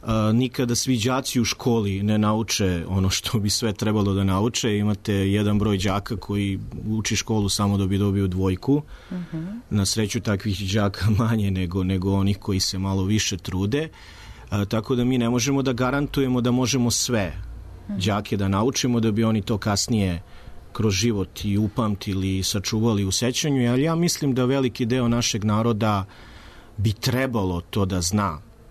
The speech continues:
Speaker 1: Sada možda sam u zabludi.
Speaker 2: A kad proveravate znanje vaših učenika pa dođete do šestog aprila četrdeset prve,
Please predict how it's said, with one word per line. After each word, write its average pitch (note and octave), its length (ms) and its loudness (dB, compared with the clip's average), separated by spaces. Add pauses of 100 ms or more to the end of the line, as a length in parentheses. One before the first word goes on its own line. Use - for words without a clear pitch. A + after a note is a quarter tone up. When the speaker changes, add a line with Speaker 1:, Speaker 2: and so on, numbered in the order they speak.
(460)
Speaker 1:
Sada G2+ 260 2
možda G#2+ 320 2
sam B2 260 0
u A#2+ 40 2
zabludi. F2+ 560 -2
Speaker 2:
A G#3 140 -2
kad - 160 -2
proveravate C#4 680 2
znanje C4 280 0
vaših A#3+ 380 0
učenika A#3 520 2
pa G3+ 100 -2
dođete G3 380 -4
do F#3 100 0
šestog F3+ 440 -2
aprila F3+ 460 0
četrdeset F3 680 -4
prve, F3 280 0